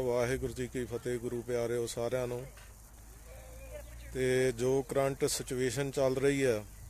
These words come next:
ਜੋ ਜ਼ਿਆਦਾ ਬਾਰ-ਬਾਰ ਪ੍ਰਮਾਣ ਦਿੱਤੇ ਜਾ ਰਹੇ ਆ ਕਿ ਭੱਟ ਵਹੀਆਂ ਦੇ ਵਿੱਚ ਇੱਦਾਂ ਲਿਖਿਆ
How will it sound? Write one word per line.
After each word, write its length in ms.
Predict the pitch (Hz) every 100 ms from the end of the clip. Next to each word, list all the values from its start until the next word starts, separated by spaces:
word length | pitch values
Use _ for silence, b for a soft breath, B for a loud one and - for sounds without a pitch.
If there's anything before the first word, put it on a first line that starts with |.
| - - -
ਜੋ 240 | 123 117 123 131 135 135 131 127 - - - 135
ਜ਼ਿਆਦਾ 600 | 117 123 123 131 131 135
ਬਾਰ-ਬਾਰ 540 | 127 117 120 117 123 127
ਪ੍ਰਮਾਣ 480 | 131 123 117 117 120
ਦਿੱਤੇ 320 | 117 - 127
ਜਾ 200 | 127 120
ਰਹੇ 220 | 120 123
ਆ 140 | 120
ਕਿ 160 | 117 127
ਭੱਟ 340 | - 127 120
ਵਹੀਆਂ 380 | 113 117 123 127
ਦੇ 100 | 123
ਵਿੱਚ 200 | 120 117
ਇੱਦਾਂ 280 | 120 101 120
ਲਿਖਿਆ 480 | 113 113 113 113